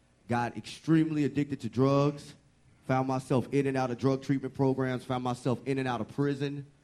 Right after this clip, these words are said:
Um, and I remember October the fifth of, uh, two thousand ten, I was in Pleasant Grove. It was an apartment complex called Diamond Creek.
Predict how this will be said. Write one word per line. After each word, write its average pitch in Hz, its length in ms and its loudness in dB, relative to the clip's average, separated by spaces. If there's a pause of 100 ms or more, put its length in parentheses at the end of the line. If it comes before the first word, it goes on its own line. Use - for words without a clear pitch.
(340)
Um, 110 400 -2 (680)
and 127 200 -4
I - 20 0
remember 135 380 2
October 151 420 2
the 139 140 -2
fifth 160 400 -2
of, 110 240 0
uh, 107 320 0
two 131 140 0
thousand 139 400 -2
ten, 139 420 -4 (420)
I - 60 -6
was 110 160 -2
in 110 80 -2
Pleasant 127 320 -2
Grove. 127 160 4
It - 20 0
was 113 100 0
an 117 60 -4
apartment 127 400 -4
complex 123 460 -4
called 113 380 -2
Diamond 123 360 -6
Creek. 123 420 -2